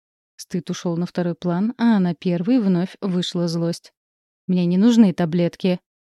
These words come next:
рыкнула я. «Конечно, вспомни соседку с первого этажа. В сорок два стала бабушкой. Да в таком возрасте еще собственных детей рожают». Как же я ненавидела принца преисподней в данный момент.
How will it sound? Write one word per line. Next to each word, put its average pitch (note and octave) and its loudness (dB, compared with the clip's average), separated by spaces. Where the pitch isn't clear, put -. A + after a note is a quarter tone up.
рыкнула F3+ -4
я. F3 -2
«Конечно, G3 0
вспомни B3 0
соседку F3+ -4
с - -10
первого F3+ -2
этажа. F3+ -2
В - -20
сорок F3 0
два E3 -2
стала F3 -2
бабушкой. F3 -2
Да G#3 4
в - -6
таком F3+ -2
возрасте F3+ -2
еще F3+ -4
собственных F3 -2
детей F3 -4
рожают». F3+ -2
Как D#3 -8
же E3+ -4
я E3+ -4
ненавидела F3+ -2
принца F#3 -2
преисподней F3+ -4
в E3+ -4
данный F3+ 0
момент. F#3 0